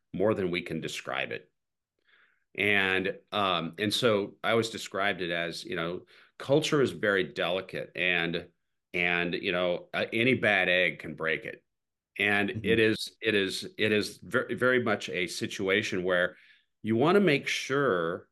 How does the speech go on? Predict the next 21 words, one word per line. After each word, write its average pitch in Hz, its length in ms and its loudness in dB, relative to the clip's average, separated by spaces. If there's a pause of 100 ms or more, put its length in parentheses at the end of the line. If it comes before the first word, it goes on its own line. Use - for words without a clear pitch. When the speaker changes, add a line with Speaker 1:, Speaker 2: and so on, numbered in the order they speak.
(160)
Speaker 1:
that 98 380 0 (100)
as 120 240 0
you're 123 140 0
building 113 420 0
a 87 80 -2
culture, 110 440 -4
you 87 160 -2
have 87 520 -2 (320)
the 107 80 0
right 117 260 4
kind 113 200 0
of - 100 -6
people 87 640 -4 (320)
that 98 220 -2
bring 110 220 2
to 110 120 -4
life 95 240 0
what 92 140 -6
your 90 80 -4
culture 85 680 -2
is. - 220 -14